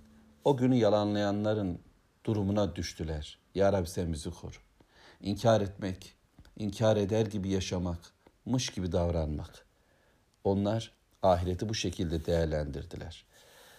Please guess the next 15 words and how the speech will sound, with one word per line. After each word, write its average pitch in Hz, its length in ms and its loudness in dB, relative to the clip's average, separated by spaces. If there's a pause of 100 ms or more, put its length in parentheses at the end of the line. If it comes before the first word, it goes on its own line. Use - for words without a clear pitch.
(140)
Hemen 147 340 8
bir 175 100 2
özelliklerini 110 760 4
daha 95 140 8
okuyalım. 92 560 2
On 110 140 4
ikinci 101 400 0
ayet-i 85 280 0
kerime. 101 440 0 (640)
اَلَّذ۪ينَ 107 640 4 (160)
هُمْ 113 180 2
ف۪ي 107 240 0
خَوْزٍ 110 560 4
يَلْعَبُونَ. 82 720 2 (920)
Onlar, 98 400 4